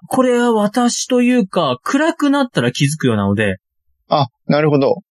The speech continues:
Speaker 1: 寄ってきます。
Speaker 2: あ、でも確かに暗くなるイコールご飯をくれるっていう風に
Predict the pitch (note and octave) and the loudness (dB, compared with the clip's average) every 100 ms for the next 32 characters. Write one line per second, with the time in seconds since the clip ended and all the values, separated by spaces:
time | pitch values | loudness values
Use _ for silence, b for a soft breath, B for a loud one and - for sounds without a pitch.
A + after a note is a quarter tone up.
0 | - D#3 D#3+ G3 E3+ D3+ C#3 - - _ | -2 0 2 0 2 2 0 -6 -16 _
1 | _ _ _ _ - G#3+ A3 G3+ A#3+ F#3+ | _ _ _ _ -2 2 2 0 0 0
2 | D3+ G#3+ A3+ A3 A3 A3+ A3+ G#3+ G3 G3 | 0 0 0 2 2 2 0 0 0 -4
3 | - A#3+ A3+ A3 B3 F#3+ A#2 - F#3 G3+ | 0 0 2 0 0 0 0 0 0 0
4 | D#3 B2+ D3+ D3+ E3+ G#3+ _ - F#3+ F#3+ | 0 0 0 2 2 -2 _ -2 0 0
5 | G3 A3 G3+ G3 A3+ C#3+ | 0 0 0 0 0 -2